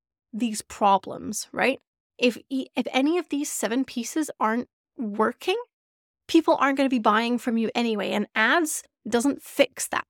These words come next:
right? Ads just exposes that problem to a larger <laughs> audience. So maybe by chance, you'll get more people come through to purchase, but it's not going to be cost efficient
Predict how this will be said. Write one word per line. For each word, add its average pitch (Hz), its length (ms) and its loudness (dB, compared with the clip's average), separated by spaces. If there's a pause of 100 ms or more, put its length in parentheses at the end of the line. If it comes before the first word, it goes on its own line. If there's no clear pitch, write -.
right? 208 280 0
Ads 247 420 2
just - 460 -4 (420)
exposes 240 840 0
that 285 200 2
problem 254 440 4 (380)
to 285 200 2
a - 20 10
larger 214 680 2
<laughs> - 200 -10
audience. - 460 -8 (360)
So 285 160 2
maybe 277 440 2
by 220 200 0
chance, 220 720 -2 (280)
you'll 233 240 2
get 233 200 2
more 220 220 0
people 233 340 0
come 240 280 0
through 247 200 -2
to 220 120 -8
purchase, 233 540 -2 (320)
but 269 120 0
it's 277 200 -4
not 233 540 2
going 226 280 2
to 247 100 -2
be 226 260 -4
cost - 500 0
efficient 247 600 -2